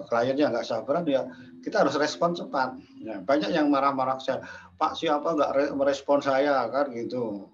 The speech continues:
Nah, kalau Bapak sering balas, <laughs> gitu. Jadi, lah, maunya cepat, malam-malam hari ya dibalas. Sebenarnya saya kenanya, tapi udah senang. Kalau udah dibalas, udah senang. Ya. Ini yang,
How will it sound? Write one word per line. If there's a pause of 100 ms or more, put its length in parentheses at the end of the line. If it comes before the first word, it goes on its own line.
(160)
Nah,
kalau
Bapak
sering
balas,
<laughs>
gitu. (640)
Jadi, (720)
lah,
maunya
cepat,
malam-malam
hari
ya
dibalas.
Sebenarnya
saya
kenanya,
tapi
udah
senang. (720)
Kalau
udah
dibalas,
udah
senang. (640)
Ya. (800)
Ini
yang,